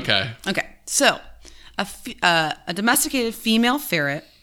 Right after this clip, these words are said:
Speaker 2: that if she doesn't find a mate, if she comes into estrus and doesn't find a mate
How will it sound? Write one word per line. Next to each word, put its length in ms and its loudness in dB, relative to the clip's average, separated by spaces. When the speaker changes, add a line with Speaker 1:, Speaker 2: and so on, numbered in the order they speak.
Speaker 2:
that 400 4
if 160 2
she 240 2
doesn't 340 2
find 840 6
a 60 2
mate, 520 0
if 80 -4
she 120 0
comes 220 2
into 140 2
estrus 460 0
and 100 -2
doesn't 220 -4
find 240 -4
a 40 -2
mate 400 -4